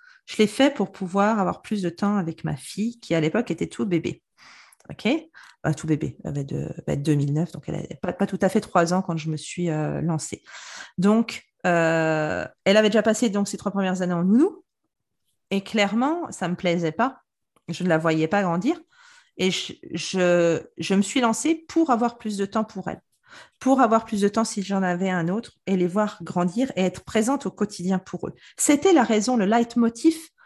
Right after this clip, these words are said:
et la liberté des horaires de l'entrepreneuse. C'est ça qui m'a poussée à me lancer. Euh, et si, du coup, on se laisse totalement happer et qu'on ne met pas de cadre, comme tu dis, à son business, ben, ça sert à rien.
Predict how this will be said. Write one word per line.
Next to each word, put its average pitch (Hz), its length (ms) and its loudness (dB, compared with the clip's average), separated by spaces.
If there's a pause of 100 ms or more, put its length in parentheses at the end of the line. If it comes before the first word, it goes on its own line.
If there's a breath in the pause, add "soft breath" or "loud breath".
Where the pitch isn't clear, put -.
(140 soft breath)
et 208 100 0
la 202 160 4
liberté 226 540 0
des 208 220 -2
horaires 240 320 -2
de 180 80 -4
l'entrepreneuse. 180 760 -2
C'est - 160 -12
ça 247 140 2
qui 226 160 -2
m'a 175 140 4
poussée 170 400 -6
à 180 100 -2
me 165 100 0
lancer. 165 360 -4 (580 loud breath)
Euh, 175 180 4 (600)
et 208 480 6
si, 320 500 2
du 202 160 -4
coup, - 260 -2
on 233 80 2
se - 180 0
laisse - 360 0
totalement 302 480 2
happer 254 540 0 (400)
et 170 100 -10
qu'on 190 140 -2
ne 180 40 0
met 180 80 0
pas 359 160 2
de 359 80 -6
cadre, 175 380 -4
comme 160 220 -4
tu - 180 -10
dis, 170 340 -8 (100)
à 165 100 -4
son - 180 -2
business, 180 600 -2 (580 soft breath)
ben, 190 100 2
ça 208 100 -2
sert 196 220 0
à 202 60 2
rien. 262 320 2